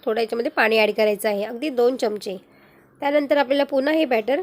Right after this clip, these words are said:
छान असं फेटून घ्यायचं आहे. तुम्ही बघू शकता बघा, मस्त इनो घालताच हवे मस्त एकदम बॅटर छान असं फुलला गेलेलं आहे, मस्त एकदम हलकं होतं हे बॅटर.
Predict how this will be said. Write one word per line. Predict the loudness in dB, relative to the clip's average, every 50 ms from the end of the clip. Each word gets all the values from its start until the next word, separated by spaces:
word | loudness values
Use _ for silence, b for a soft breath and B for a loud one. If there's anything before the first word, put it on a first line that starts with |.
| -6 -6
छान | -2 -2 0 0
असं | 0 -2 -2 0
फेटून | 2 2 2 2 2 0 0
घ्यायचं | 0 0 -2 0 -2 -4
आहे. | -2 -4 -6 -8 -10 -12 b b b b b b b b b -4
तुम्ही | -4 -2 2
बघू | 2 0 0
शकता | 0 0 -2 -2 0 0
बघा, | -2 -2 -2 -2
मस्त | -2 -2 -4 -4 -2 -2
इनो | -2 0 0 2 2 2
घालताच | 2 2 0 0 0 -2 -2 0 0
हवे | 0 0 0 0
मस्त | 0 -2 -4 -4 -4
एकदम | -4 -2 -2 -2 -2
बॅटर | -2 -2 -2 -4 -4 -4 -2
छान | -2 -2
असं | -2 -2 -2
फुलला | 0 0 0 2 2 2 2
गेलेलं | 4 4 4 4 2
आहे, | 0 -4 -8 -12 -14 b b b b b b b _ -6
मस्त | -6 -6 -4 -2 -2
एकदम | -2 -2 -2 -4
हलकं | 0 2 2 2 2 2 2 2
होतं | 4 4 4 4 4
हे | 2 2 2
बॅटर. | 2 0 -2 -4 -6 -8 -10